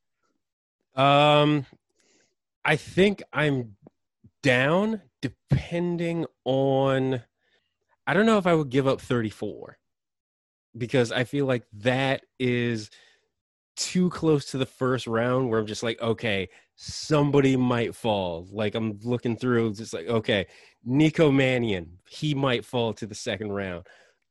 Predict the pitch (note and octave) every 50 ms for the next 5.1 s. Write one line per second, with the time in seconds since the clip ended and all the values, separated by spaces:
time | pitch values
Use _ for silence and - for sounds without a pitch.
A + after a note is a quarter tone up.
0 | _ _ - - B2+ A#2 E2 A#2 B2 A#2+ A#2+ A2 G2 G#2 G#2+ A#2 B2 C3 C3+ -
1 | - C#3 C#3 C3+ C3+ C3 B2+ C3+ C3+ C#3 C3 A#2+ B2 C#3 C3+ C3+ C3 A#2+ _ -
2 | - C#3 C3+ C3+ B2+ - - C#3 C#3 C#3 C3+ C3+ C3+ C#3 B2 A#2+ A2 _ - A#2
3 | A2 - D3+ D3 B2+ B2+ C#3 C#3+ D3 D3 D3+ D#3 D3 B2+ G#2 A#2+ A#2+ A2+ G#2+ E2
4 | E2+ - - B2+ B2 A2+ G#2 B2 C3+ C3 A#2 - - - - C3+ C3 C3 D3 D#3
5 | D3 -